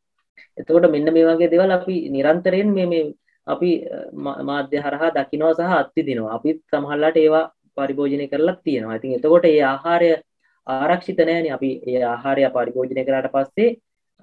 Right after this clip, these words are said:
අපේ සෞඛ්‍යයට අහිත කරයි. සමහර ලාවට ක්ෂණිකව අපිට ඒක අපිට, අ, අපේ ලෙඩ රෝග අපිට මතුවෙන්න පුළුවන්. එහෙම නැත්නම් සමහරට මේක දීර්ඝකාලීනව පරිභෝජනය කරලා දීර්ඝකාලීන තත්ත්වයන් වෙන්නත් පුළුවන්. සමහරට අපි, අපිට අපි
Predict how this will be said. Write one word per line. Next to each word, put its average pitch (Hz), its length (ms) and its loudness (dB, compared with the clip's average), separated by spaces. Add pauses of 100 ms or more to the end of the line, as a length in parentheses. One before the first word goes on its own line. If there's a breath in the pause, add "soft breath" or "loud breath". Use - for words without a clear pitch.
අපේ 147 300 0
සෞඛ්‍යයට 151 520 2
අහිත 180 240 2
කරයි. 110 340 -4
සමහර 131 360 -4
ලාවට 147 320 0 (460)
ක්ෂණිකව 131 320 2
අපිට 156 280 4 (280)
ඒක 147 320 -2
අපිට, 147 400 -2 (100)
අ, - 140 -2 (160)
අපේ 139 340 -4
ලෙඩ 139 280 -2
රෝග 147 240 0
අපිට 143 220 -4
මතුවෙන්න 143 520 -2
පුළුවන්. 165 260 0
එහෙම 175 160 -2
නැත්නම් 185 340 -4
සමහරට 165 340 -4
මේක 165 140 -2
දීර්ඝකාලීනව 151 680 0
පරිභෝජනය 156 580 0
කරලා 175 360 -2 (340)
දීර්ඝකාලීන 175 560 2
තත්ත්වයන් 185 360 0
වෙන්නත් 185 300 -2
පුළුවන්. 139 300 0
සමහරට 139 320 -4
අපි, 135 340 0
අපිට - 360 -4 (340)
අපි - 340 -6